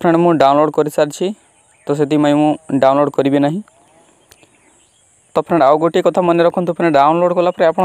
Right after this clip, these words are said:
କେମିତି ଇନଷ୍ଟଲ୍ କରିବେ ନା, ଯଦି ଆପଣଙ୍କର ନଟ୍ ଇନଷ୍ଟଲ୍ ଦେଖେଇବ, ତ ଆପଣ କ'ଣ କରିବେ ନା, ଆପଣଙ୍କର ଯେତେ ଫୋନ୍ ଷ୍ଟୋରେଜ୍ ଯଦି ଫୁଲ୍ ଥିବ, ଦେଖନ୍ତୁ ଆପଣଙ୍କର ଫୋନ୍ର ଷ୍ଟୋରେଜ୍ ଫୁଲ୍ ଥିବ, ଆପଣଙ୍କର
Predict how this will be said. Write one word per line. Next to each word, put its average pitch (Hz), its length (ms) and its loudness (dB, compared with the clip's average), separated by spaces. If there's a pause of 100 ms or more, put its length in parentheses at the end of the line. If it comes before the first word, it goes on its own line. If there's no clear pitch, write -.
କେମିତି 160 280 0
ଇନଷ୍ଟଲ୍ 156 420 0
କରିବେ 170 220 2
ନା, 143 100 -2 (220)
ଯଦି 147 240 0
ଆପଣଙ୍କର 170 380 0 (120)
ନଟ୍ 151 300 0
ଇନଷ୍ଟଲ୍ 160 400 -4
ଦେଖେଇବ, 156 320 -2 (420)
ତ - 20 -20 (100)
ଆପଣ - 140 -2 (120)
କ'ଣ 175 100 0 (100)
କରିବେ 160 260 0
ନା, 165 40 -4 (380)
ଆପଣଙ୍କର 160 400 -4
ଯେତେ 143 180 -2 (120)
ଫୋନ୍ 160 180 0
ଷ୍ଟୋରେଜ୍ 165 400 -2
ଯଦି 160 240 -2
ଫୁଲ୍ 156 240 0
ଥିବ, 147 240 0
ଦେଖନ୍ତୁ 139 400 -2
ଆପଣଙ୍କର 156 400 -2 (560)
ଫୋନ୍ର 151 320 0 (140)
ଷ୍ଟୋରେଜ୍ 151 360 0 (100)
ଫୁଲ୍ 151 200 -2
ଥିବ, 151 140 0 (120)
ଆପଣଙ୍କର 160 300 -2